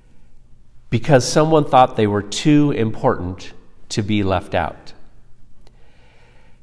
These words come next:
Particularly for us this morning, there's a theme running through this added ending that relates to the purpose and the power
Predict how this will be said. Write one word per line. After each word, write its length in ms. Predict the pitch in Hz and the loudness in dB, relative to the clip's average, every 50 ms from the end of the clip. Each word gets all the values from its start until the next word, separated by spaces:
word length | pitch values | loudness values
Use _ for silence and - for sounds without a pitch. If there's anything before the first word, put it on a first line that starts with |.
| - - | -20 -4
Particularly 880 | - 139 123 - - 233 240 233 - - 165 143 127 113 104 95 92 101 | -2 0 0 2 4 4 4 4 4 4 4 4 6 6 4 4 2 0
for 460 | - - - 110 107 104 101 98 - | -2 -2 0 2 4 4 4 4 4
us 280 | 113 107 98 98 - - | 4 4 4 2 0 -4
this 280 | - 107 101 - - - | -4 -4 -4 -4 -4 -4
morning, 380 | 95 82 85 80 80 85 92 | -4 -4 -2 -2 -4 -6 -2
there's 300 | 92 110 117 117 113 113 | 2 2 4 4 4 2
a 80 | 113 110 | 0 -2
theme 540 | - - - - 196 202 208 202 196 185 170 | -2 -4 -4 -2 0 2 2 2 2 2 2
running 280 | 143 131 127 123 117 | 2 2 2 2 0
through 400 | 110 - - 123 117 113 113 110 | -2 -2 -2 0 2 4 2 4
this 260 | 107 110 104 101 - - | 2 2 0 0 -2 -4
added 460 | - - 110 107 110 110 107 101 98 | 0 4 4 6 6 4 2 0 -2
ending 480 | - - 104 104 104 98 98 87 90 92 | -2 -2 -2 -2 0 0 -2 -2 -2 -2
that 140 | 107 92 | -2 0
relates 500 | 98 120 113 117 123 139 160 165 - - - | 0 0 0 2 2 2 0 0 -2 -6 -8
to 240 | - - 131 123 113 | -6 -2 -2 -2 -2
the 140 | 101 104 | -2 -4
purpose 600 | - - - - 143 143 143 - 147 127 123 - - | -6 -6 -4 -2 -2 -2 -2 -2 -2 -4 -4 -4 -6
and 160 | - 95 92 | -6 -6 -6
the 100 | 90 92 | -6 -8
power 880 | - - - - - - - 147 139 120 98 85 80 82 87 85 - | -8 -10 -12 -10 -4 0 2 4 4 4 4 2 0 0 -4 -6 -8